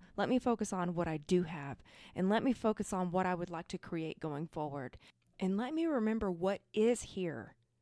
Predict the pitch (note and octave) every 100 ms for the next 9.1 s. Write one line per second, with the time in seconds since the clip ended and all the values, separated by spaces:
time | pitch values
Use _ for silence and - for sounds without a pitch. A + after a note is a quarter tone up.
0 | _ _ _ - E3+ B3+ - - A3+ G#3
1 | - F3+ D3+ C#3 E3 - A#3 A#3+ A#3+ A#3
2 | G#3+ G#3 G3+ F#3 E3+ D#3 - C#3 D#3+ F#3+
3 | A3+ A3+ A3+ - _ - G3+ A3+ G#3+ G3+
4 | F#3+ F#3 F3 D#3 D3+ - _ F3+ E3+ -
5 | - - F#3 D3 C3 - _ _ _ _
6 | _ _ _ _ E3 - F#3 G3 B3+ D#4+
7 | B3 G#3 - - E3 - E3 - - -
8 | - - - G3 G3+ - F3 - F3+ F3
9 | D3